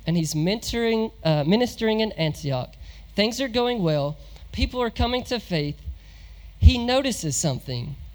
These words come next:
He notices someone or something is missing, right? And so the type of character that Barnabas is, he removes himself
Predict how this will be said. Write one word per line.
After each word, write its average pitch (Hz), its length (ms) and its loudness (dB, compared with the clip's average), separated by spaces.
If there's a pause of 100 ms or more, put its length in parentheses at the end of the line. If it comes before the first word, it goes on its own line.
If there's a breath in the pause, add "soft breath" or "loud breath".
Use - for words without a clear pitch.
(260 soft breath)
He 226 120 0
notices 240 720 -2 (140)
someone 185 880 2 (260)
or 175 80 0
something 202 720 0
is 151 200 -4
missing, 156 540 -2 (840)
right? 175 280 -4 (1300 loud breath)
And 175 120 0
so 226 160 0
the 202 100 0
type 269 380 4
of 294 140 -8
character 190 440 0
that 160 160 -4
Barnabas 214 460 -2
is, 139 320 -2 (560 loud breath)
he - 120 10
removes 202 500 2
himself 151 680 0